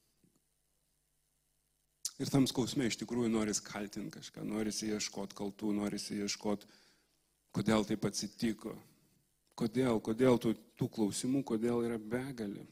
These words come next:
Gal žmona kalta, gal vyras kaltas, vyriausybė kalta, pastorius kaltas, bendruomenė kalta, niekas nepaskambino.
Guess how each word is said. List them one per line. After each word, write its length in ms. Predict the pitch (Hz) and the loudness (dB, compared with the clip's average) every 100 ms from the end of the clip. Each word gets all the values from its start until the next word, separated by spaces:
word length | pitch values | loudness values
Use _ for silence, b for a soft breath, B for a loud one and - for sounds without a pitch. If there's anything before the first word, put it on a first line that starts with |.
| _ _ _ _ _ _ _ _ _ _ _ _ - | _ _ _ _ _ _ _ _ _ _ _ _ -14
Gal 160 | - 101 | -6 -2
žmona 300 | 104 104 131 | 0 0 0
kalta, 320 | - 104 104 | 0 0 0
gal 200 | 101 104 | -2 -2
vyras 320 | 110 123 110 | -2 0 -2
kaltas, 420 | - 107 101 101 101 | 0 -2 0 -4 -2
vyriausybė 640 | 110 117 - 127 127 110 | 0 2 2 -2 0 -2
kalta, 400 | - 104 - - - b b b b b b b b b b - | -2 -8 -6 -10 -10 b b b b b b b b b b -2
pastorius 580 | 117 135 - 135 127 - | 0 2 0 0 -2 -2
kaltas, 560 | 127 113 107 - - - _ - | -2 -2 -4 -14 -14 -16 _ -2
bendruomenė 640 | 123 120 123 131 123 117 113 | 0 4 4 4 4 4 0
kalta, 440 | 113 110 - 113 104 B B B B B B B - | -2 -4 -2 -2 -4 B B B B B B B -2
niekas 320 | 123 127 123 | -2 0 0
nepaskambino. 840 | 131 120 120 - 139 139 131 127 | 0 0 0 2 2 4 2 0